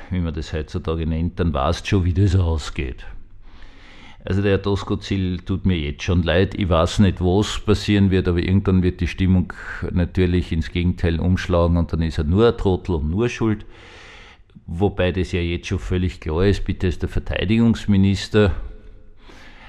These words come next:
ähm, bei dem winzigen österreichischen Bundesheer, das noch existiert, äh, und eigentlich hat der Verteidigungsminister mit Flüchtlingsfragen haargenau nichts zu tun.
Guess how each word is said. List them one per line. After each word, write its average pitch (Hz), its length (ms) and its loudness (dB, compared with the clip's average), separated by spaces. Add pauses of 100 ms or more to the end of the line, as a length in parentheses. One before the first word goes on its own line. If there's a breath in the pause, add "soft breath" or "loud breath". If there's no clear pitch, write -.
(320 loud breath)
ähm, 90 560 2 (220)
bei 92 120 4
dem 90 220 0
winzigen 98 540 0
österreichischen 85 640 0
Bundesheer, 95 560 2
das 82 240 -4
noch 87 440 -2
existiert, - 1300 -4 (120)
äh, 82 460 0
und - 460 -4
eigentlich 87 360 -2
hat - 120 -4
der 85 60 -2
Verteidigungsminister 87 1080 0
mit 85 180 -2
Flüchtlingsfragen 85 960 0
haargenau 80 460 2
nichts 85 480 0
zu 78 100 -10
tun. 69 400 -6